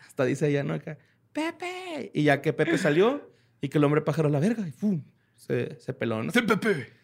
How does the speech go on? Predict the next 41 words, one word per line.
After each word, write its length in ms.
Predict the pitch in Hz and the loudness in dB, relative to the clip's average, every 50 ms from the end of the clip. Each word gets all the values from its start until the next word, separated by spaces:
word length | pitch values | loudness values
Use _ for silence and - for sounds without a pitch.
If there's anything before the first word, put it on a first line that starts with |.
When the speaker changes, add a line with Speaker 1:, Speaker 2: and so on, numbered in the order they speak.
| _ | _
Speaker 1:
Se 160 | - - 147 135 | -2 0 2 4
mo-, 100 | 139 131 | 4 2
<laughs> 420 | - - 147 123 - - _ _ | 2 2 -2 -2 -2 -6 _ _
"Pinche 220 | - 196 - - | -6 -6 -4 -2
Pepe, 200 | 220 269 - 269 | -2 -2 0 0
eres 100 | 262 262 | -2 2
culo". 340 | - 302 320 277 277 240 - - - - - - | 6 8 8 8 8 4 2 -4 -10 -8 -2 0
<laughs> 880 | 143 147 - 175 180 165 156 - 151 127 - - - _ _ _ - | 2 2 2 2 4 4 4 4 2 -2 -4 -8 -14 _ _ _ 2
Volando, 380 | 147 147 143 151 156 156 156 | 4 6 6 6 6 4 4
¿no? 140 | 160 196 220 - - - _ _ - _ _ _ | 2 2 0 -4 -8 -20 _ _ -20 _ _ _
Entonces, 460 | - 196 190 190 165 214 220 208 - | 6 6 8 8 10 8 8 8 8
este, 800 | - 165 151 - - 160 143 139 135 127 120 113 - - - - _ _ - | 6 6 6 6 6 6 8 8 8 8 6 4 2 -4 -12 -20 _ _ 2
pues 140 | - 156 147 | 4 6 6
dicen 200 | 147 165 185 185 | 8 6 6 6
que 120 | - 190 | 6 6
ahí 160 | 165 151 156 | 6 6 6
mismo 260 | 170 170 170 170 180 185 | 6 6 4 4 4 4
en 80 | 185 | 4
Altamira, 460 | 185 175 180 175 208 226 226 220 220 | 2 2 4 6 6 8 8 8 8
güey, 180 | 208 202 202 196 | 6 6 4 4
pues 220 | 185 - 135 - | 0 -2 -8 -6
ha 40 | 135 139 | -2 2
habido 360 | 151 165 170 185 175 180 - - _ _ _ - | 2 4 2 2 0 -2 -8 -20 _ _ _ -2
no 100 | - 156 | 2 4
nada 140 | 185 190 180 | 4 6 4
más 180 | 165 165 170 - | 4 2 0 0
estas 180 | - 180 175 | 0 -2 0
dos 140 | 165 175 165 | 0 0 0
personas, 400 | - 175 165 196 220 214 208 - | 0 0 2 2 2 2 2 0
sino 180 | - 143 131 - | 0 -2 -2 0
que 80 | - 143 | 0 2
hay 40 | 143 | 4
muchas. 480 | 160 170 185 180 - 202 190 - - - _ _ _ | 4 4 4 4 2 0 0 -2 -6 -20 _ _ _
Entonces, 220 | _ - 139 - 165 | _ -8 -4 0 2
en 80 | 170 | 2
el 80 | 170 156 | 2 4
corredor 360 | - 165 143 147 139 139 139 | 4 4 6 6 6 6 6
industrial 540 | 156 170 165 151 - - 151 151 156 151 - - - _ _ _ _ - | 4 4 2 0 0 2 2 2 2 2 -2 -10 -20 _ _ _ _ 0
de 100 | - 151 | 4 6
Altamira, 520 | 156 147 - 143 147 190 208 202 196 190 - - _ _ _ _ _ _ _ _ _ - | 6 6 6 4 6 6 6 6 6 2 -2 -10 _ _ _ _ _ _ _ _ _ -6
eh, 880 | 147 135 127 127 127 127 123 123 120 120 120 117 117 76 - - - | -2 0 2 2 4 4 4 4 4 4 4 4 2 0 -2 -8 -14